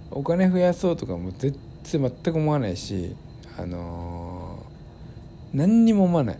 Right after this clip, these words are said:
もう本当に嫌でしかないんだもん。もうそこにいい思い出なんてもう一つもない。でね、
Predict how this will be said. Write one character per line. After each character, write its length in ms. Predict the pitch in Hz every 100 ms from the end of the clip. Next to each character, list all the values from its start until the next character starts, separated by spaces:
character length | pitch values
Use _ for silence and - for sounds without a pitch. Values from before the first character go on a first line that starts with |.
| -
も 360 | 120 113 90 90
う 40 | 175
本 160 | 202
当 220 | 190 202
に 220 | 190 180 - - - - - - - - - - - - - - - - - - - - - - - -
嫌 220 | 170 208 226
で 120 | 147
し 140 | -
か 100 | 107
な 100 | 101
い 60 | 95
ん 80 | 85
だ 80 |
も 60 | -
ん。 180 | 107 101
も 60 | -
う 40 |
そ 120 | 120
こ 140 | 110 104
に 140 | 104 190
い 140 | 208
い 80 | 123
思 240 | 98 92
い 60 | 92
出 140 | 92
な 80 | 90
ん 60 | 92
て 140 | -
も 160 | 87 90
う 40 |
一 200 | - -
つ 160 | 147 170
も 140 | 165
な 100 | 151
い。 80 | - - - - - - - - - - - - - - - - - - - - - -
で 120 | 156
ね、 320 | 156 160 175